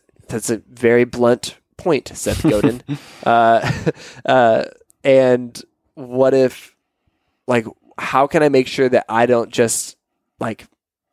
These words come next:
Speaker 1: get buried in the internet, you know, among all kinds of other people doing all kinds of
Speaker 2: Sure.
Speaker 1: things? Um, I was like, "Well,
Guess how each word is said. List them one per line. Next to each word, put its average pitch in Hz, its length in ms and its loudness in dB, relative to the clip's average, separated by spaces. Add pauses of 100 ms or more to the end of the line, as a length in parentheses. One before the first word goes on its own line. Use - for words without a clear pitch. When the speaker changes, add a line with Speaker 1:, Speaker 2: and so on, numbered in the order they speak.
(120)
Speaker 1:
get 131 260 0
buried 110 640 0
in 110 360 -2
the 107 160 -6
internet, 85 600 -12
you 117 140 -6
know, 107 160 -4
among 117 320 -2
all 127 300 0
kinds 127 200 -2
of 123 60 -2
other 117 160 2
people 120 220 -8
doing 113 240 -6
all 117 180 2
kinds 113 300 -4
of 110 100 -4
Speaker 2:
Sure. 120 300 -2
Speaker 1:
things? - 100 -20 (480)
Um, 117 500 0
I 131 60 -8
was 120 80 -4
like, 120 100 -4
"Well, 131 280 0